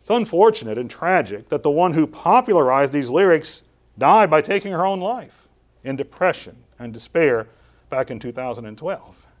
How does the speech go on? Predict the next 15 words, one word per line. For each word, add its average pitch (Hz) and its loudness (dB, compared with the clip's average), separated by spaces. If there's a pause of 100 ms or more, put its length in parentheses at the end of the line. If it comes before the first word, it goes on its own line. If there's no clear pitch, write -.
(920)
Someone 226 0
could 208 0
sing 247 2
a 208 2
song 220 2
so 208 2
powerful 190 2
and 165 2
that 170 0
rang 220 2
out 214 2
sort 220 4
of 180 4
as 170 2
a, 160 4